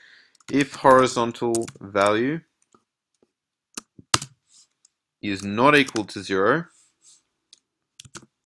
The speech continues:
what will happen here? So if it's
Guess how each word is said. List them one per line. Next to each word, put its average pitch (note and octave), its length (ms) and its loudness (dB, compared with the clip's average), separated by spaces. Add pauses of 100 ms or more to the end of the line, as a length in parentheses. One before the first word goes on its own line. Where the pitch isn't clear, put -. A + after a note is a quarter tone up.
(1600)
what A#2+ 240 -2
will B2+ 140 2
happen A#2+ 280 2
here? G2 280 -2
So G2+ 280 4 (800)
if D3 180 2
it's - 360 0